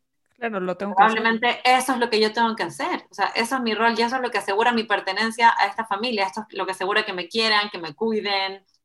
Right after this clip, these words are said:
Speaker 2: ¿no? Entonces, recibimos ese rol con mucha inocencia y empezamos a sentirnos muy incómodos. Algo se siente pesado, me siento rara, siento que quiero salir corriendo y no sé por qué, cuando voy a visitar a mis padres.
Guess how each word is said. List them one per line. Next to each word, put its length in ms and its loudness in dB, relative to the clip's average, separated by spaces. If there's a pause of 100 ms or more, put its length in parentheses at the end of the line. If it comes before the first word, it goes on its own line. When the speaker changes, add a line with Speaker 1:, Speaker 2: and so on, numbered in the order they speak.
Speaker 2:
¿no? 420 0
Entonces, 480 -2 (500)
recibimos 640 2
ese 200 2
rol 420 4
con 280 -4
mucha 440 0
inocencia 720 0 (440)
y 440 -2
empezamos 420 4
a 80 -4
sentirnos 340 -2
muy 140 -2
incómodos. 600 -2 (240)
Algo 260 -4
se 100 -10
siente 260 -4
pesado, 800 2 (420)
me 80 -16
siento 320 -4
rara, 720 8 (220)
siento 400 -4
que 480 0
quiero 180 2
salir 240 -2
corriendo 440 0
y 60 -2
no 80 -4
sé 120 -4
por 240 -2
qué, 280 0
cuando 220 0
voy 100 0
a 60 2
visitar 300 0
a 60 2
mis 140 -8
padres. 640 4